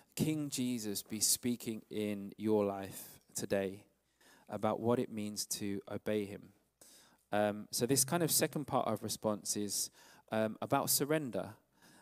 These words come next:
um, and is to give us an opportunity to surrender our lives, um, to Jesus, to lay down our cloaks on the road in front of Jesus, to honor him with our lives.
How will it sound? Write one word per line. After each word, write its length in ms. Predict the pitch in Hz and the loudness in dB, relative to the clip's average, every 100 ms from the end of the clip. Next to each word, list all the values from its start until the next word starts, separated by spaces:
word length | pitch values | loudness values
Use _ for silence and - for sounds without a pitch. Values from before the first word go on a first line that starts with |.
| - | -8
um, 500 | - 101 101 98 101 - | -2 0 0 -2 -6 -4
and 120 | 113 | 0
is 220 | 117 107 | 2 0
to 240 | - 123 110 | 0 0 2
give 180 | 143 139 | 4 4
us 140 | - | 4
an 80 | 131 | 2
opportunity 640 | 127 123 127 120 131 113 | 0 0 0 0 -2 -4
to 160 | - - | -2 -2
surrender 680 | - 113 117 123 117 113 - - | 2 4 4 4 2 -2 -2 -4
our 240 | 107 104 | 0 2
lives, 960 | 107 107 110 107 107 107 - - - - - - - - - | 4 4 4 0 -2 -4 -4 -4 -4 -8 -20 -20 -20 -20 0
um, 280 | 107 107 110 | 2 2 0
to 120 | - | -4
Jesus, 680 | 117 131 127 101 - - - - _ - | 0 0 0 -2 -2 -2 -4 -8 _ -8
to 420 | - 110 107 107 - - - | 0 4 4 0 -4 -16 -2
lay 300 | 113 120 123 | 4 6 6
down 500 | 120 120 127 107 104 | 4 4 4 2 0
our 180 | - 107 | -6 -8
cloaks 760 | - 127 110 - - - - - - | 0 2 2 0 -6 -4 -6 -8 -8
on 120 | 107 | -4
the 100 | 101 | 0
road 400 | 101 104 101 101 - - - - - - | 4 4 4 0 -4 -18 -20 -20 -20 -12
in 140 | - 107 | -8 -4
front 260 | - 110 | -2 -2
of 140 | 107 - | -2 -6
Jesus, 360 | 107 98 101 - | -6 -6 -6 -6
to 140 | 110 - | -6 -2
honor 220 | 131 135 | 0 0
him 380 | 104 95 92 98 - - _ | -4 -8 -10 -16 -20 -20 _
with 360 | 104 101 95 - - | 0 0 0 -10 -6
our 180 | 101 98 | -2 -2
lives. 640 | 92 95 - - - | -2 -6 -6 -6 -6